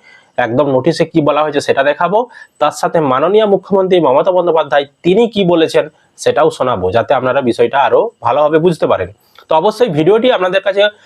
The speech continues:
ইনফরমেটিভ ভাবে শেষ পর্যন্ত দেখবেন, আর বেশি বেশি করে বন্ধুদেরকে শেয়ার করে দিবেন। যারা এই প্রকল্পে আবেদন করছে বা করবে বলে ভাবছে, একটু বেশি বেশি করে ভিডিওটা শেয়ার করে দিবেন, তারা যাতে জানতে পারে বিষয়টা। তো চ্যানেলে নতুন হলে এই ধরনের আপডেটগুলো পাওয়ার জন্য অবশ্যই কিন্তু চ্যানেলটিকে সাবস্ক্রাইব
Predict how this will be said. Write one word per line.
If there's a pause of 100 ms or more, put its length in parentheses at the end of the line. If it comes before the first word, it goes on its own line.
(400)
ইনফরমেটিভ
ভাবে
শেষ
পর্যন্ত
দেখবেন,
আর
বেশি
বেশি
করে
বন্ধুদেরকে
শেয়ার
করে
দিবেন।
যারা
এই
প্রকল্পে
আবেদন (140)
করছে
বা (380)
করবে
বলে
ভাবছে,
একটু
বেশি
বেশি
করে
ভিডিওটা
শেয়ার
করে
দিবেন,
তারা
যাতে
জানতে
পারে
বিষয়টা। (640)
তো
চ্যানেলে
নতুন
হলে
এই
ধরনের
আপডেটগুলো
পাওয়ার
জন্য
অবশ্যই
কিন্তু
চ্যানেলটিকে
সাবস্ক্রাইব